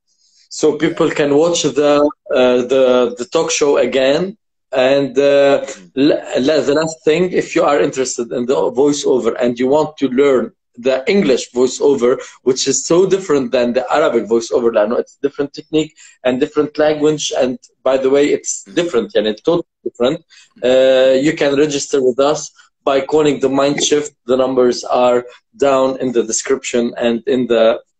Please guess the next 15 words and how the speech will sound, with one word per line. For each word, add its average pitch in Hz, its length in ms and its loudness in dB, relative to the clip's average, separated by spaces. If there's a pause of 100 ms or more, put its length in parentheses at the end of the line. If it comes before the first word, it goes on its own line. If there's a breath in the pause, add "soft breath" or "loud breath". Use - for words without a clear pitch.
(120)
pinned 135 400 0 (360 loud breath)
message. - 600 -4 (500 loud breath)
Uh, 143 300 2
last 180 340 0
thing, 165 360 0 (540)
I, 147 140 4 (100)
I 135 500 0 (280)
leave 139 340 -2
the 139 160 0
advertisement 143 800 -2
for 139 180 0
you 151 180 2
in 135 200 2
one 147 240 4
minute, 143 300 0